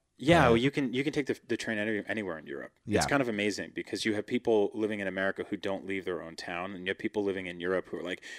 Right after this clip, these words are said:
Speaker 1: "Bye, I'm going for groceries," and they're like, "You know what I'm gonna do? I'm really, I hate my dad right now. I'm gonna go to Amsterdam for the afternoon,
Speaker 2: Yeah.
Speaker 1: and I'll come back a few hours later." And it'll be like, "Where were you today?" "School." You know,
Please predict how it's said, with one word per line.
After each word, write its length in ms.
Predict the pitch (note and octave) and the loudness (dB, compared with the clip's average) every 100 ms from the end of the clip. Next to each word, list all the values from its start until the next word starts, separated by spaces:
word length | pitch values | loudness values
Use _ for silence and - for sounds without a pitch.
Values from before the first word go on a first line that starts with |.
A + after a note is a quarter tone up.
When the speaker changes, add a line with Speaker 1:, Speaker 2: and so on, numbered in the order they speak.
| - - | -6 8
Speaker 1:
"Bye, 220 | D3+ G3 | 12 12
I'm 120 | F3 | 12
going 220 | D#3 F#3 | 8 6
for 100 | F3+ D3 | 6 6
groceries," 600 | C#3 E3+ - B2 A#2 - | 8 8 6 4 4 2
and 320 | G#2+ G#2 G2 | -4 -4 0
they're 100 | G2+ | 2
like, 220 | F#2+ - | 0 -2
"You 60 | G2+ | -8
know 60 | |
what 80 | C3 | -6
I'm 40 | D3 | -6
gonna 120 | C3 | -4
do? 260 | B2 B2+ - | -2 -2 -2
I'm 240 | G2 F#2 | -10 -8
really, 360 | G#2 A2+ A2 - - - | -4 -2 -4 -8 -16 -14
I 20 | - | -14
hate 300 | - A#2 - | -6 -6 -4
my 120 | F#2 | -6
dad 300 | E2+ F2+ F#2 | -4 -4 -4
right 160 | F#2 A2 | -6 -6
now. 260 | A2 A2 - | -8 -6 -6
I'm 120 | G#2 | -4
gonna 140 | B2+ | -4
go 160 | A#2 G2 | -2 -2
to 240 | F#2+ F#2 F#2+ | -2 -10 -6
Amsterdam 640 | F#2 F#2 - G2 F#2 - - | -4 -2 -2 -2 -2 -6 -8
for 180 | - | -8
the 140 | F2+ F2 | -6 -6
afternoon, 600 | E2 - - - - - - - | -8 -8 -12 -12 -12 -14 -14 0
Speaker 2:
Yeah. 160 | A2+ E2 - | 2 2 2
Speaker 1:
and 140 | A2+ A#2 | 6 6
I'll 80 | |
come 220 | G#2+ - A2+ | 6 2 6
back 200 | G#2 G2+ | 6 4
a 40 | |
few 180 | - G2 | 2 4
hours 240 | E2+ E2 | 6 4
later." 320 | E2 E2 - - | 0 -4 -6 0
And 120 | A#2+ | 6
it'll 120 | A#2+ A#2 | 8 10
be 100 | B2 | 8
like, 140 | A#2 | 8
"Where 120 | B2+ C#3 | 10 10
were 60 | |
you 100 | D3 | 10
today?" 280 | C#3+ D3 A#2+ - | 10 10 8 6
"School." 580 | - - D3+ C3 A#2+ - - - - - - | 2 6 10 12 10 6 -4 -20 -20 -18 0
You 80 | G#2+ | 2
know, 200 | F#2+ | 4